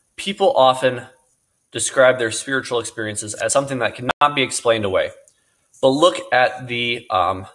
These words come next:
substance of marijuana. Many people, actually, a lot of people who I've come into contact with who have smoked, um, marijuana and have done other drugs,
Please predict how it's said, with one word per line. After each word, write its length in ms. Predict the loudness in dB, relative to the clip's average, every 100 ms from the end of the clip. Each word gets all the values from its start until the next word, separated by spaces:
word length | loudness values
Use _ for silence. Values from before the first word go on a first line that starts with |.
| _
substance 480 | 0 2 2 0 -4
of 280 | -4 -6 -6
marijuana. 920 | -2 2 4 4 4 2 2 -2 -10 _ _ _ _ _ _ _ _ _ _ _ -10
Many 400 | -2 0 0 -2
people, 420 | -4 -2 0 2
actually, 500 | 2 0 -4 -4 -6 _ _ _ _ -2
a 80 | 2
lot 280 | 6 6
of 160 | 4 0
people 340 | -4 -2 -2
who 200 | -2 2
I've 180 | 2 2
come 160 | -2 -4
into 300 | -6 -12 -12
contact 560 | 0 0 2 0 0 -4
with 240 | -8 -8 _
who 80 | -4
have 120 | -4
smoked, 540 | -6 -6 -2 -2 -4 -20 _ _ _ _ _ _ -6
um, 400 | -2 0 0 -6 _ _ _
marijuana 600 | -2 0 2 2 0 -2 -4
and 120 | -6
have 120 | -2
done 180 | -2 0
other 220 | -2 -4
drugs, 500 | -4 2 2 2 -8